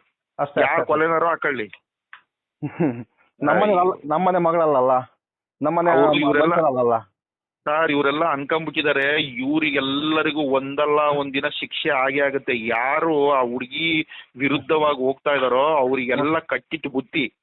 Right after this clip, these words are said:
Speaker 1: ಪಕ್ಕ ಸರ್, ಇದು ನೂರಕ್ಕೆ ನೂರು ಪರ್ಸೆಂಟ್ ಪಕ್ಕ ಸರ್ ಇದು.
Speaker 2: ನೀವು ಇವತ್ತು ಚೆನ್ನಾಗಿರ್ಬೋದು, ನೀವು ಆ ಹುಡುಗಿ ಹೆಸರಲ್ಲಿ, ಆ, ಅವ್ರು ಯಾರು ಅಕ್ರಮ
Speaker 1: ದುಡ್ಡು
Speaker 2: ಮಾಡಿದಾರೋ, ಯಾರು
Speaker 1: ಹೌದು ಸರ್.
Speaker 2: ಕೊಲೆಗಳಿಗೆ ಇದ್ ಮಾಡಿದಾರೋ ಅವ್ರಿಗೆ ನೀವು ಸಪೋರ್ಟ್ ಮಾಡ್ತಿರ್ಬೋದು, ನಿಮಗೆ ಕಟ್ಟಿಟ್ಟು ಬುತ್ತಿ ಶಿಕ್ಷೆ,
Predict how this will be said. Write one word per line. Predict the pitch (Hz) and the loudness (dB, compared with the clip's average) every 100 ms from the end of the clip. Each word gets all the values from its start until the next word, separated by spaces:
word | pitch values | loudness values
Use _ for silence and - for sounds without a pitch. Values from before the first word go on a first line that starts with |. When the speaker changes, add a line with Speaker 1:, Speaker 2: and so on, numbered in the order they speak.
| - - _ _ - | -20 -20 _ _ -4
Speaker 1:
ಪಕ್ಕ | 156 180 | -2 0
ಸರ್, | 160 143 | 0 0
ಇದು | 135 | 2
ನೂರಕ್ಕೆ | 156 151 | 0 0
ನೂರು | 147 | -2
ಪರ್ಸೆಂಟ್ | 139 139 131 | 0 -2 -4
ಪಕ್ಕ | 131 - | -4 -4
ಸರ್ | 107 107 | -2 -2
ಇದು. | 156 | 0
Speaker 2:
ನೀವು | 170 185 170 185 196 | 2 2 2 2 2
ಇವತ್ತು | 151 147 175 185 - | 0 0 0 0 -2
ಚೆನ್ನಾಗಿರ್ಬೋದು, | 185 160 160 165 156 151 156 156 151 143 | -2 -2 -2 0 -2 0 0 0 2 2
ನೀವು | 131 147 156 165 | 0 -4 -2 0
ಆ | |
ಹುಡುಗಿ | 135 131 135 156 | 0 -2 -4 -2
ಹೆಸರಲ್ಲಿ, | 160 - 151 156 160 175 | -2 -2 -4 -2 0 0
ಆ, | 165 143 139 127 - - 127 117 | -2 -2 -2 -2 -6 -8 -2 0
ಅವ್ರು | 131 123 | 2 2
ಯಾರು | 123 151 170 160 151 139 135 131 123 117 113 107 98 - - - | 2 2 2 4 4 4 4 4 4 2 2 0 -2 -6 -10 -10
ಅಕ್ರಮ | - - 151 | -8 -2 0
Speaker 1:
ದುಡ್ಡು | 156 | 2
Speaker 2:
ಮಾಡಿದಾರೋ, | 151 147 143 120 107 135 143 - | 2 2 0 2 2 2 0 -4
ಯಾರು | 120 135 | -2 0
Speaker 1:
ಹೌದು | 151 | 2
ಸರ್. | |
Speaker 2:
ಕೊಲೆಗಳಿಗೆ | 131 151 156 151 147 | 2 2 0 -2 -2
ಇದ್ | 135 139 | -2 -2
ಮಾಡಿದಾರೋ | 143 147 147 | 0 2 2
ಅವ್ರಿಗೆ | 139 143 143 | 2 0 -4
ನೀವು | - 120 | -4 -4
ಸಪೋರ್ಟ್ | - 160 135 | -2 -4 -2
ಮಾಡ್ತಿರ್ಬೋದು, | 135 139 151 139 135 117 104 117 | -4 -2 -2 0 0 0 -2 -6
ನಿಮಗೆ | 127 147 151 165 | -6 -4 -2 -4
ಕಟ್ಟಿಟ್ಟು | - 120 - 160 135 | -4 -6 -6 -8 -6
ಬುತ್ತಿ | 143 - 147 | -6 -4 -6
ಶಿಕ್ಷೆ, | 135 - 131 107 _ _ | -6 -6 -4 -6 _ _